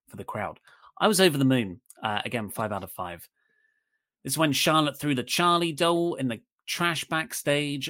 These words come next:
Then we got Ali, Mansoor, and the New Day versus A J Styles and the Moss, T-Bar, and Mace in the only fallout to the tag team turmoil match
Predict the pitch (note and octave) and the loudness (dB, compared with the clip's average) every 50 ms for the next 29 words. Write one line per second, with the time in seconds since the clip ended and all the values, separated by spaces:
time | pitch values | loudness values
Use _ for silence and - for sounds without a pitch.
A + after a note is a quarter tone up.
0 | - C#3 C3 - F3+ A#3 A#3+ G#3+ D#3+ B2+ G#2+ - A2 F#2+ F#2+ - _ - - A#2+ | -10 -8 -4 0 0 2 2 2 2 0 0 0 -2 -2 -2 -4 _ -4 -2 0
1 | A#2+ A#2 A#2+ C3 D#3+ F3 F3+ G3 G3 F#3 - C3+ C3 C3+ C3+ C3+ C3 B2+ A#2+ - | 0 0 0 2 0 0 0 0 -2 -4 -4 -2 0 2 2 2 2 0 0 -2
2 | - - A#2+ G#2+ G2 F#2+ F#2 - - G#2 G#2+ G#2 G#2 G#2 A2+ A#2+ B2 A#2+ A2 - | -2 0 0 0 0 0 -2 -4 -4 -6 -6 -6 -4 -2 0 0 0 0 0 -2
3 | G2 F2 D#2+ D2 B1+ A1+ - _ _ _ _ _ _ _ _ - - G#2+ G#2 - | -6 -8 -8 -10 -12 -16 -20 _ _ _ _ _ _ _ _ -6 -4 -4 -4 -4
4 | - G#2 B2 - B2 C3 C3 C3 A2+ B2+ A#2+ A#2+ G#2+ - - A#2 G#2+ G#2 G2+ G2+ | -6 -8 -8 -6 -4 -2 -2 -2 0 -2 -2 -2 -2 -4 -4 -4 -4 -2 -4 -4
5 | G2 - - A2 G#2 G#2 G2+ G2+ G#2+ G#2+ G#2 G2+ G2+ - - - - - _ - | -6 -8 -10 -8 -8 -8 -6 -4 -2 -2 -2 -2 -2 -4 -4 -4 -6 -10 _ -14
6 | - - C#3+ C#3 C3 A#2 A#2 A2+ A2 G#2+ G#2 G#2 - F#2+ F#2+ F#2 F#2 G2 G2 F2+ | -8 -4 -2 0 0 0 0 0 0 2 0 0 -2 -6 -10 -10 -10 -8 -8 -8
7 | D2+ C2 - - - - - - - _ _ _ _ _ _ _ _ - B2+ B2 | -10 -10 -10 -8 -6 -6 -6 -8 -10 _ _ _ _ _ _ _ _ -2 0 0
8 | A#2+ A2+ A#2 A#2 A2+ A2 - _ _ _ _ - A2+ A2 C3+ D3+ E3 - - - | 2 2 0 0 -2 -4 -6 _ _ _ _ -10 -4 0 2 2 2 0 -4 0
9 | - E3+ G3 G3+ G3+ G3 F#3+ F#3+ G3+ G3 F#3 C3+ - - F#3 F#3 F#3 E3+ C#3+ G#2 | 2 2 2 2 2 0 0 0 -2 -2 -4 -6 -6 -4 -2 0 2 2 0 0
10 | F2 E2+ D#2+ D2+ - - - - - - _ _ _ _ _ _ _ _ _ _ | -2 -4 -8 -10 -10 -8 -6 -6 -6 -8 _ _ _ _ _ _ _ _ _ _
11 | - - A#2 - C3 B2+ - - - - D3 D3 C3+ - - - D3 C#3 C#3 C3+ | -8 -6 -4 -2 -4 -4 -4 -6 -4 -4 -4 -4 -4 -6 -6 -2 0 2 4 4
12 | B2+ B2+ - - C3 C3 C3 B2 A#2+ A2 G#2 F#2+ F#2 F#2 F#2 F2+ F2+ F2 - - | 2 2 0 0 2 2 2 2 2 0 -2 -4 -6 -6 -6 -6 -6 -6 -6 -6
13 | - - | -8 -8